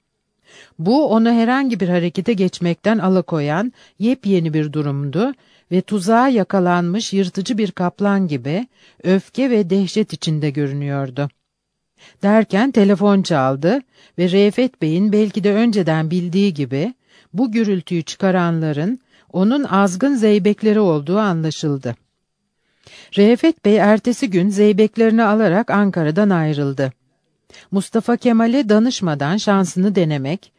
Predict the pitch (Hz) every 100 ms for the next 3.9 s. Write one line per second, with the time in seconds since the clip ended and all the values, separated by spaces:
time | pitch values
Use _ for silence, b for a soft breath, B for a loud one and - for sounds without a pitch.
0 | b b - 196 214 185 208 226 240 285
1 | - 175 202 190 196 165 170 196 190 196
2 | 196 240 180 160 170 208 180 156 175 160
3 | 151 147 - - 135 135 - 143